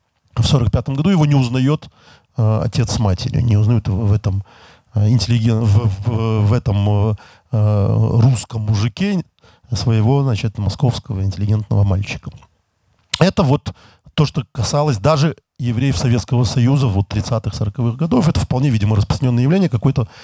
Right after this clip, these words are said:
особый ещё и акцент еврейский и так далее. В Германии довольно большое количество, э, германизированных евреев ничем таким не, э, не отличались и поэтому имели шансы спастись.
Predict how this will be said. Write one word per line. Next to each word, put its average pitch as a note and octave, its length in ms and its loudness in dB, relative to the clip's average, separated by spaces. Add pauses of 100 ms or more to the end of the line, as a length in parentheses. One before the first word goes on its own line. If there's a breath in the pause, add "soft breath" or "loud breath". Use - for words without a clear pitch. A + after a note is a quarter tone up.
(160 loud breath)
особый C3 540 0
ещё G2 320 -2
и G2+ 120 0
акцент - 560 -2
еврейский B2+ 540 0
и G2 40 0
так G#2+ 200 -2
далее. - 220 -6 (500 loud breath)
В C#3+ 80 0
Германии G3+ 520 2 (100)
довольно D3+ 380 2
большое B2+ 500 0
количество, A2+ 800 -4 (360 soft breath)
э, G#2 640 2
германизированных A2+ 800 2
евреев F#3 280 2
ничем D#3+ 280 -2
таким A2 560 0
не, G#2 520 0 (500 loud breath)
э, G#2+ 480 2
не A#2 120 2
отличались G#3 680 0
и - 80 0
поэтому F#3 420 0
имели D#3+ 220 0
шансы C3 260 -4
спастись. A2+ 600 -8